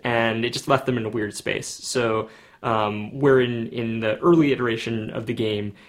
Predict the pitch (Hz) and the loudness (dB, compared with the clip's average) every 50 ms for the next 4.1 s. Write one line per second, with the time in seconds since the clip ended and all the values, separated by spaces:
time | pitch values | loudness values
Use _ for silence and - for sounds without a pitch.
0 | - _ - 147 147 - - 156 147 135 117 123 - - - 135 - - - 123 | -20 _ 0 0 0 2 0 2 2 2 0 -2 -6 -6 -6 -6 -6 -6 -6 -4
1 | - - - 131 127 139 135 131 135 - - 117 110 110 110 110 117 113 110 107 | -2 0 2 2 4 2 0 0 -2 0 2 2 2 2 0 -4 -6 -6 -6 -4
2 | 107 107 107 107 104 104 101 104 101 - 107 - - 107 101 104 110 110 104 - | -4 -4 -4 -2 -2 -4 -4 -4 -4 -6 -6 -6 -4 -4 -2 -2 -2 -2 -4 -4
3 | - 107 101 98 - - - 101 98 - - - 113 123 - - - 185 190 190 | -6 -8 -6 -6 -6 -8 -6 -6 -8 -6 -6 -6 -6 -6 -6 -2 0 0 0 0
4 | 190 190 | -2 -4